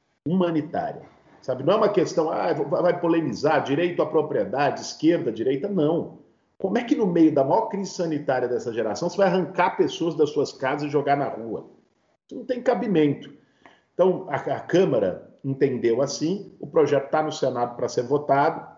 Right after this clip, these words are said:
É, nós vamos pedir ao presidente do Senado que pautasse com brevidade. Ele se comprometeu, inclusive tá na pauta aí hoje, amanhã,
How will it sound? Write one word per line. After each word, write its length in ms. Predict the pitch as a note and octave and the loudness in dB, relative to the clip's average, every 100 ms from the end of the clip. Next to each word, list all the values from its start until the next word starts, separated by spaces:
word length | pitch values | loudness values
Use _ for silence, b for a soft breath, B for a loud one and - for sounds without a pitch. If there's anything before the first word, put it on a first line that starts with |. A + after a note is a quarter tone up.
| _ _ _ _ | _ _ _ _
É, 220 | A#2 G#2 G#2 | -4 0 0
nós 180 | A2+ | 0
vamos 160 | D3 C#3+ | 0 -2
pedir 320 | C#3+ A2 C#3+ | -2 -2 2
ao 100 | E3 | 4
presidente 320 | D3+ B2 A#2+ | 4 0 0
do 60 | A2 | -2
Senado 540 | - A2 A2 G#2+ F#2+ - B B _ | -4 -4 -2 -4 -6 -12 B B _
que 80 | C#3 | -8
pautasse 640 | - C3 - A#2+ A#2 - - | 2 2 4 2 0 -4 -8
com 80 | |
brevidade. 840 | A2 G#2+ A#2 C#3 B2+ B2+ D3 - - b b - | -4 -2 -2 0 2 4 2 0 -8 b b -10
Ele 140 | A2 | -8
se 160 | G#2+ C3 | -6 -6
comprometeu, 680 | C3 B2+ D3 E3+ - F3 F#3+ | -6 0 0 0 0 2 2
inclusive 340 | C3+ A2 C3+ | 0 -6 -6
tá 140 | - | 0
na 120 | C#3 - | 0 0
pauta 400 | - C#3 C3+ A#2 | 0 0 0 -2
aí 160 | C3 | -2
hoje, 360 | A2+ D3+ A2+ G#2 | 0 2 0 -2
amanhã, 640 | G#2+ G2+ F#2+ A#2 C#3 A2 | -4 -4 -4 -2 -2 -2